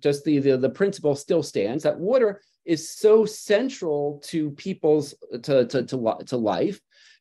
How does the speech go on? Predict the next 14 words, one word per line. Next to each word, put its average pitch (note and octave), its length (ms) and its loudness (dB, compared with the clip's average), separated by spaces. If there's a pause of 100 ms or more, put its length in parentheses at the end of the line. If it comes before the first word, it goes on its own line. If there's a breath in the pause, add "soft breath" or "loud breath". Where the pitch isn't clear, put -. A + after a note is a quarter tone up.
that, E3 360 2
uh, D#3 500 6
that D3+ 140 2
I D3+ 100 4
think E3 240 -4
that C#3+ 160 -2
this F#3 140 -2
principle G3 440 -4
still F3+ 260 -4
stands, G#3+ 440 -2
that, F#3+ 240 2
uh, E3+ 220 6
irrespective F#3 840 0
of D#3+ 440 2